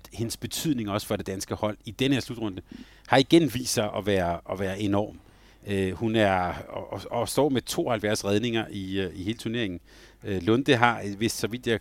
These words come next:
husker, en lidt højere redningsprocent, men den betydning, som Sandra Toft, øh, har, øh, og den også sådan, øh, jeg vil sige, det er sådan, øh, øh,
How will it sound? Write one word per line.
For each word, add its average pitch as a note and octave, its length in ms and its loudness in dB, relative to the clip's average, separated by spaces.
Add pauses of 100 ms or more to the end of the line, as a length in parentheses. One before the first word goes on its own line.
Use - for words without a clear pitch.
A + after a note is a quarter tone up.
(100)
husker, A#2+ 320 -2
en A#2 100 -2
lidt A#2 400 2
højere A#2+ 300 4
redningsprocent, A#2+ 880 -2 (400)
men G#2 200 2
den D#3 220 4
betydning, D3 500 -2
som G2+ 140 -6
Sandra G2 260 -2
Toft, - 400 -4 (120)
øh, G2+ 80 -8 (160)
har, - 360 -2 (500)
øh, G2+ 280 0
og - 180 -4
den A#2+ 280 0
også - 220 -4
sådan, A2 280 -2
øh, F#2+ 340 0
jeg G2 80 -8
vil G2+ 140 -8
sige, - 240 -8
det A#2 60 -2
er G#2 40 -2
sådan, G#2+ 340 -4
øh, F2+ 160 -4 (420)
øh, F2+ 340 -6